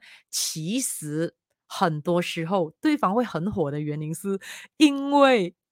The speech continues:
他的内心里也默默地认同了你的想法。嗯，这个就很尴尬了。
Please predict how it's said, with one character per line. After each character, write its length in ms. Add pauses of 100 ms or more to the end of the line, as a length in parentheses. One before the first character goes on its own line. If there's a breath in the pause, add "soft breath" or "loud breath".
他 480
的 200
内 420
心 340 (120)
里 260 (360)
也 180
默 420
默 320
地 260
认 540
同 320
了 160
你 260
的 240
想 480
法。 960 (300)
嗯， 200 (100)
这 100
个 100
就 120
很 160
尴 220
尬 220
了。 160